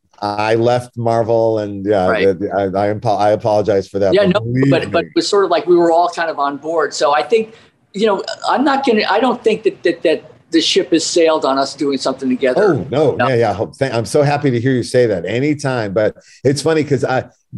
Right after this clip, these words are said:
Speaker 1: I wanted to do Punisher End of Days that even after I left Marvel, I, I, I may have said out loud,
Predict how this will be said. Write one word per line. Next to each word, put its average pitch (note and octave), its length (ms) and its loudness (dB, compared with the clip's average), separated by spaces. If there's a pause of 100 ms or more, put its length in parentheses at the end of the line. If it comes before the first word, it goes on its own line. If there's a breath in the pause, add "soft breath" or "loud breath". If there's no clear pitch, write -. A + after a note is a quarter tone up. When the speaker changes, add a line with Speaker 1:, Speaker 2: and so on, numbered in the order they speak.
(100)
Speaker 1:
I B2+ 140 0
wanted C#3+ 440 0
to B2+ 100 -4
do A#2+ 160 -2
Punisher B2+ 380 0
End B2 120 0
of A#2+ 100 -2
Days A#2+ 200 2
that A2+ 140 -4
even C3+ 260 -2
after B2 320 -4
I A2+ 80 2
left A2+ 300 -2
Marvel, B2 580 -2
I, A#2 200 2 (440 soft breath)
I, C#3 60 2
I C3+ 40 0
may C3+ 180 0
have C#3 140 0
said C3 200 -2
out A#2+ 100 0
loud, A#2 260 -2